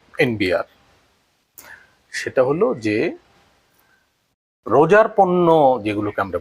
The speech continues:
বলি, আহ, যেমন কিছু পণ্য রোজার পণ্য হয়, সাধারণত খেজুর, উম, খুব ডিমান্ড থাকে না সারা বছর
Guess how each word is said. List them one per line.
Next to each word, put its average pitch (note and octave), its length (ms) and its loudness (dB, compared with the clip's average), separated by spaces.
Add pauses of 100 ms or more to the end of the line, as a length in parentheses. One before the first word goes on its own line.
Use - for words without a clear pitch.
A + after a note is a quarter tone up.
বলি, - 240 -20 (1800)
আহ, F2 500 -4
যেমন D3 320 2
কিছু E3+ 340 -4
পণ্য D3 260 2
রোজার B2+ 380 2
পণ্য F2+ 240 -6
হয়, - 260 -6 (1500)
সাধারণত F3 680 2 (480)
খেজুর, F#3 460 2 (520)
উম, E2+ 280 -14
খুব F3 200 0
ডিমান্ড C#3 320 2
থাকে G#2 200 -4
না F2 120 -6
সারা F2 200 0
বছর - 280 -10